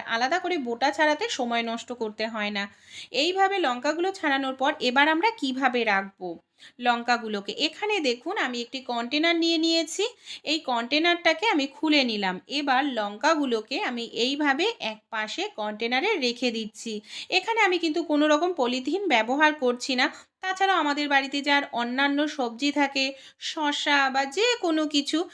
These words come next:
সেই সঙ্গেও কিন্তু আমরা গুছিয়ে রেখে দিতে পারি। দেখুন, এবার ঢাকনা দিয়ে আমি এটাকে ফ্রিজের মধ্যে রেখে দেব। আপনি যদি এটাকে এইভাবে কুড়ি দিন পর্যন্ত রেখে দিন,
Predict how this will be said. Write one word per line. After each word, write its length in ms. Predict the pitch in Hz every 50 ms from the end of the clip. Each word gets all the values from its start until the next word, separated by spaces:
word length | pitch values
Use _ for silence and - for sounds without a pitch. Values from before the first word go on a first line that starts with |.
| - - - -
সেই 240 | - 349 339 330 320
সঙ্গেও 360 | - - 285 277 277 285 294 294
কিন্তু 240 | 294 277 269 262 269
আমরা 200 | 269 262 254 254 254
গুছিয়ে 400 | 254 247 262 254 - - 349 359 349
রেখে 240 | 339 330 339 349 339
দিতে 240 | 339 320 302 339 339
পারি। 280 | 339 330 320 330 415 440 - - - - _ _ -
দেখুন, 260 | 285 311 311 359 427
এবার 200 | 381 277 262 247 247
ঢাকনা 400 | 247 247 240 226 240 - 269 277
দিয়ে 180 | 269 277 330 453 415
আমি 100 | 285 233 220
এটাকে 260 | 214 233 240 - 440
ফ্রিজের 440 | 453 - - 247 233 226 233 254 262 269
মধ্যে 260 | 294 320 311 403 415 370
রেখে 280 | 254 214 214 - 240 214
দেব। 200 | 208 202 196 190 190 196 - - - -
আপনি 240 | - 277 285 311 349 392
যদি 200 | 370 381 370 381 359
এটাকে 280 | 302 277 277 277 277 302
এইভাবে 340 | 294 302 311 320 330 330 349 349
কুড়ি 260 | 349 285 262 277 285
দিন 160 | 285 339 359 359
পর্যন্ত 360 | 359 359 330 349 370 370 359 359 311 277
রেখে 200 | 269 - 320 294
দিন, 160 | 277 294